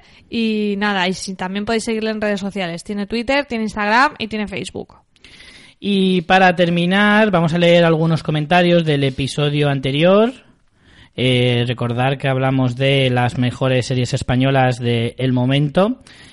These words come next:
Speaker 2: Y tenemos algunos comentarios, por ejemplo, Eleni Meria, que nos decía: "Vis a Vis es maravillosa, me alegré muchísimo que la retom-, que la retomaran desde Fox cuando finalizó en Antena tres. Eh, aunque tengo que decir que el Ministerio del Tiempo abrió ya una pequeña veda,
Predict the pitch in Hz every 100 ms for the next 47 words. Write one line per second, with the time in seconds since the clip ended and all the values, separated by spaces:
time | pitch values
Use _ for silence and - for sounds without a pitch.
0 | _ - 147 143 151 151 156 147 151 156
1 | 151 156 170 170 175 160 180 170 - 175
2 | 180 - 156 156 156 160 160 165 175 165
3 | 170 165 156 147 139 127 147 151 160 -
4 | - - - 165 175 185 208 190 190 185
5 | 185 180 185 151 127 120 123 143 143 147
6 | 170 170 175 175 160 143 135 131 127 131
7 | 120 - 131 127 127 127 123 127 156 180
8 | 139 143 127 - 160 - - 151 160 156
9 | 139 123 143 156 139 113 113 123 98 95
10 | - _ - - - - - 143 143 -
11 | 165 151 160 143 170 185 180 160 - 180
12 | 170 160 135 - 160 147 160 147 - 127
13 | 139 151 131 143 147 151 156 139 127 143
14 | 131 131 139 127